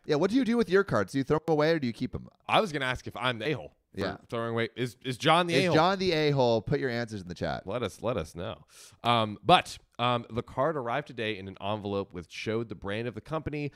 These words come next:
Speaker 2: that's quite well known for its custom gifts and cards.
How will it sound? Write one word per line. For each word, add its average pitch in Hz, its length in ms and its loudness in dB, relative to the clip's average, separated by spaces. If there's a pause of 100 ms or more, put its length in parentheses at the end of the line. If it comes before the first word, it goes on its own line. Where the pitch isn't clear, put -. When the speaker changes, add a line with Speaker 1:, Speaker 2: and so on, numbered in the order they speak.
(140)
Speaker 2:
that's - 160 -8
quite 117 280 -2
well 104 200 -6
known 143 400 0
for 101 160 -2
its 92 100 -4
custom 90 420 -10
gifts 95 320 -10
and 80 120 -12
cards. - 480 -2